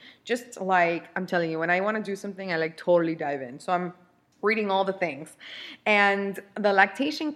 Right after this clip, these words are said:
we actually, once we got back home, I wanted to finally latch the kids and see if I could latch the kids. We took Ariela in to get her tongue tie fixed.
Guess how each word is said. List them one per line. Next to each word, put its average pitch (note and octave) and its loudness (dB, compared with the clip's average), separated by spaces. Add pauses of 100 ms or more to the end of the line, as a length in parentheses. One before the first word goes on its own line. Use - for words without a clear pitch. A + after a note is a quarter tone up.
(100)
we A3 -2
actually, A3 -4
once F#3+ -4
we G#3+ -4
got E3+ -2
back E3+ 6
home, G#3+ -2 (440)
I G#3 8
wanted G#3 0
to A3+ -10 (200)
finally G3+ -2
latch D#3+ 2
the E3 -6
kids C3 -10
and E3+ -10
see F#3+ -8
if F#3 -4
I E3 -2
could D#3+ -8
latch D#3 0
the E3 -10
kids. - -10
We E3 -6
took G#3+ -8
Ariela G3+ 0
in F3 -6
to F3+ -12
get E3 -2
her F3+ -2
tongue E3+ -8
tie D#3 -6
fixed. - -8